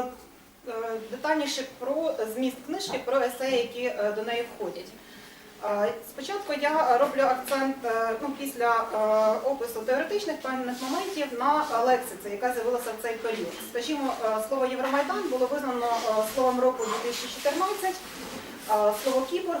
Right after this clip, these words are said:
було визнано словом року дві тисячі п'ятнадцять за частотністю вжитку не тільки в українських, е, але, ну, скажімо, щодо Євромайдану, в російських, е, медіа. Е, власне, Майдан є давнім, е, запозиченням з тюркських мов, ймовірно, з перської, означає «площа»,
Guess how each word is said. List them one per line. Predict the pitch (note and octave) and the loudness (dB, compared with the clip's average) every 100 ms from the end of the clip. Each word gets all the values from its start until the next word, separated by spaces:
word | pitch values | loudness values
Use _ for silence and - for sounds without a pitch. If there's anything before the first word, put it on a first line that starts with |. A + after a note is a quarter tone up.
| - | 0
було | B3 | 2
визнано | A#3+ C#4+ C#4 A#3+ A#3+ - | 4 2 0 0 0 0
словом | B3+ A#3+ A#3+ | 2 2 4
року | B3+ B3 G#3+ | 2 2 -2
дві | |
тисячі | A3 A#3 - | -4 -6 -6
п'ятнадцять | A#3+ B3 F4 - C4 - | -6 -4 -4 -2 -4 4
за | C4+ D4 C4+ | 6 6 4
частотністю | C4+ C#4+ C4 A#3+ B3 | 0 0 0 -2 -4
вжитку | A3 E4 F4+ B3 A#3+ | -4 -4 -4 -4 -4
не | |
тільки | A#3 E4+ - | -2 -4 -4
в | C4+ | -4
українських, | C4+ C4 C#4+ D4+ B3+ B3 | -4 0 0 -2 -4 -6
е, | - - G#3 G#3+ | -6 -6 -2 -2
але, | - A3+ C4+ C#4 C4+ B3+ | -2 0 2 2 0 -6
ну, | B3 | -6
скажімо, | A3+ A#3 A3 | -6 -6 -4
щодо | B3 A#3 | -2 0
Євромайдану, | A#3+ B3+ B3+ C#4 D#4 C#4+ | 0 0 2 2 2 2
в | A#3 | -2
російських, | C#4+ - B3 A#3+ A3+ A3+ - | -2 -4 -10 -8 -8 -6 -6
е, | G#3+ | -4
медіа. | G#3 F#3+ F3 F3+ - - - - - - - - - - G#3+ | -4 -6 -8 -10 -10 -12 -14 -12 -12 -14 -16 -18 -18 -4 0
Е, | A3+ A3+ | 2 4
власне, | E4+ E4+ | 4 4
Майдан | D4+ D#4 D#4+ D#4+ C#4+ | 4 4 4 4 4
є | C#4+ | 2
давнім, | C#4 C#4 C#4 C4+ C4+ B3+ | 4 6 6 4 2 0
е, | A#3+ A#3+ A#3+ A#3+ G3+ B3 | 2 2 2 0 -4 -4
запозиченням | B3+ C4 D#4+ A4 E4+ D#4+ D4 | -2 -2 0 2 2 2 0
з | - | 0
тюркських | C#4 C4 - B3+ C4 | -4 -4 -2 -2 2
мов, | D#4+ G#4 - A#3 | 2 2 2 -2
ймовірно, | B3 B3+ C#4 B3 B3 | -2 0 0 0 -2
з | - | 0
перської, | D#4+ F#4+ F#4+ - D4 C4+ | 2 2 0 -6 -4 0
означає | B3 B3 - C#4 B3 | 0 -2 0 2 2
«площа», | B3 D#4 F#4+ F#4+ - C#4+ D4 | 0 -2 -2 -2 4 6 6